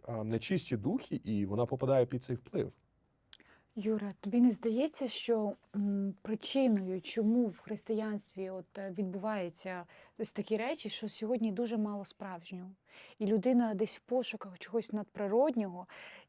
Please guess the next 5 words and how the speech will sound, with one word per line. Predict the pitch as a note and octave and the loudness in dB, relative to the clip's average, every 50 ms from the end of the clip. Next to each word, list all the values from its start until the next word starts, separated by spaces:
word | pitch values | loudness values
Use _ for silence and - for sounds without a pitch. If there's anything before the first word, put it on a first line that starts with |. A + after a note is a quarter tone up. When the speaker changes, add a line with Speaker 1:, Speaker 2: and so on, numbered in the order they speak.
| _ | _
Speaker 2:
і | - G#3 A3+ A3+ A3 A3 A3 A3 G#3 F#3+ - - A3+ | -2 2 4 4 6 6 6 4 4 2 0 -2 0
не | G#3 G#3 G#3 A3 | 2 4 4 4
бачить | G3 F#3+ A#3 A#3 A3+ - A3+ G#3+ - | 4 4 2 2 2 2 0 -2 -2
справжньої | - - - - A3 A3+ A3+ A3 G3+ - - G#3 G3+ G3 | -2 -8 -6 -4 -2 0 0 0 0 -2 -2 -2 -2 -2
дії | E3+ - G#3+ G#3+ G#3+ G3+ G3 F#3+ F#3 | -2 0 0 2 2 2 2 0 0